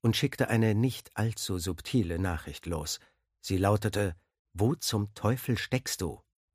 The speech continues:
Ehe sie auf Senden drücken konnte, sah sie ihn im Eingangsbereich des Cafés mit einem Kellner sprechen.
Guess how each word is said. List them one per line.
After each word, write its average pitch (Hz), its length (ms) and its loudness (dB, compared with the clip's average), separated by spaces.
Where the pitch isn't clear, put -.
Ehe 123 220 8
sie 107 200 4
auf 90 160 -2
Senden 104 500 2
drücken 92 300 -2
konnte, 107 420 2
sah 110 280 4
sie 90 120 -2
ihn 87 260 -2
im 87 200 -4
Eingangsbereich 90 800 0
des - 180 -8
Cafés 95 540 0
mit 98 200 0
einem 104 220 2
Kellner 87 360 0
sprechen. - 480 -12